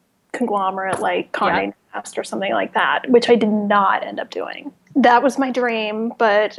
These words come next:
Speaker 1: when I was looking at stuff to do, uh, at the time,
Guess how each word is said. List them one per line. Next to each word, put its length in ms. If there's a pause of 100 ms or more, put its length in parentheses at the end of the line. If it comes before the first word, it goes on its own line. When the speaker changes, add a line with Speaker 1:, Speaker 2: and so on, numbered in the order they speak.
Speaker 1:
when 160
I 100
was 180
looking 480
at 220
stuff 720
to 100
do, 600 (1120)
uh, 560 (420)
at 240
the 60
time, 560